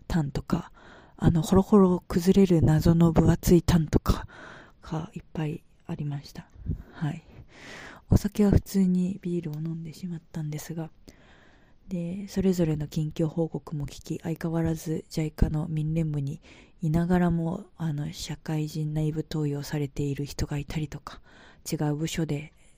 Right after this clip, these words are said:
あの、はい、まあ、ジャイカ職員として大変な立場になりながらも、はい、頑張ってる人とか、はい、あとまあ、その協力隊派遣が、からなって、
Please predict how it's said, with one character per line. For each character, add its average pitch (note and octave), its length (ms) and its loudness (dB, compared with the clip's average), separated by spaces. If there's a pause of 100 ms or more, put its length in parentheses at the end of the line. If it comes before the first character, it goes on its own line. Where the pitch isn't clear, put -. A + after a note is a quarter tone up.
あ D3 160 -6
の、 D#3 520 -10 (400)
は D#3 300 -2
い、 D3 100 -10 (420)
ま D3 100 -6
あ、 D3 40 -10
ジ D3 140 -8
ャ - 40 -6
イ - 20 -6
カ - 120 2
職 - 340 -2
員 F3 140 -2
と - 120 -14
し - 100 -12
て - 240 0 (500)
大 D#3+ 160 6
変 D3+ 280 4
な D#3 160 -2
立 - 280 -6
場 D#3 120 -4
に C#3+ 340 -6
な D3+ 140 -4
り D3 100 -6
な E3 140 -2
が F3+ 140 -2
ら E3+ 100 -4
も、 D3 220 -6 (360)
は D3+ 220 -8
い、 - 160 -10
頑 D#3 160 -8
張 D#3 80 -6
っ - 20 -10
て - 220 -2
る D3 180 -4 (760)
人 - 200 -4
と F#3 100 -8
か、 - 260 4 (520)
は E3+ 200 -2
い、 E3 80 -10 (520)
あ - 20 -8
と F3+ 120 -8
ま E3 80 -4
あ、 D#3 40 -6
そ D#3 140 -8
の D3+ 180 -6 (220)
協 D#3 180 -4
力 - 240 -8
隊 D3+ 280 -2
派 E3 240 -6
遣 D3+ 280 -10
が、 D3 180 -10 (520)
か D#3 120 -8
ら D3+ 40 -6
な D#3 120 -4
っ - 40 -14
て、 - 340 -6